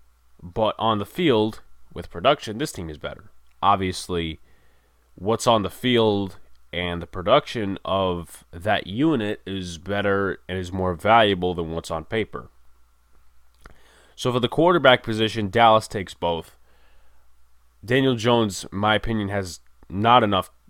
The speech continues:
touchdowns, passing touchdowns. And Dak has, he's been good this year. Their pass rate is actually one of the lowest in the league. But when he gets the ball, he's making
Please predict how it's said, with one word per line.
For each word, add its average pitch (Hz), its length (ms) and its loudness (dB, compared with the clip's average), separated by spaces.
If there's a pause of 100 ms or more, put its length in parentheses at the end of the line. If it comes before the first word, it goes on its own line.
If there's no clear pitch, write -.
(320)
touchdowns, 87 840 -2 (120)
passing 117 400 0
touchdowns. 76 680 -10 (520)
And 101 180 -6
Dak 131 480 6
has, 110 520 -4 (320)
he's 120 140 -16
been 165 140 -6
good 165 180 -2
this 87 220 -8
year. 58 220 -16 (480)
Their 107 120 0
pass 135 480 2
rate 117 180 -2
is 104 120 -4
actually 123 280 -2
one 110 180 0
of 107 60 -2
the 98 60 0
lowest 101 480 -2
in 101 80 -6
the 90 60 -6
league. 90 440 -6 (440)
But 90 100 -10
when 117 140 0
he 139 100 0
gets 135 220 0
the 110 80 -6
ball, 113 480 6 (240)
he's 95 200 -10
making 113 600 -2